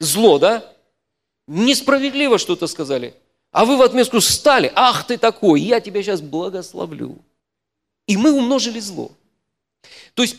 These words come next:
решение проблемы грех-, проблемы зла в том, чтобы мы не умножали его.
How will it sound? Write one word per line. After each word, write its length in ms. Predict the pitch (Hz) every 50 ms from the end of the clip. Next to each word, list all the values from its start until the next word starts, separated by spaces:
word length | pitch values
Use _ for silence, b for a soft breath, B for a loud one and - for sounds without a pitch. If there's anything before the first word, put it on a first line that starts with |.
| _ _
решение 580 | 190 185 233 214 - - - 311 320 311 294 277
проблемы 540 | - 240 240 226 196 233 269 269 262 254
грех-, 440 | 214 170 196 214 226 196 - - - - 190 208 175 -
проблемы 460 | 208 208 202 208 226 247 233 220 214
зла 440 | 165 151 185 233 220 180 139 82 -
в 140 | - -
том, 160 | - 262 294 254
чтобы 320 | - - 247 190 214 214
мы 300 | 160 185 202 220 226 294
не 200 | 262 226 226 240
умножали 680 | 254 254 233 233 233 240 226 190 185 269 247 233 214 165
его. 360 | 143 123 117 107 98 82 -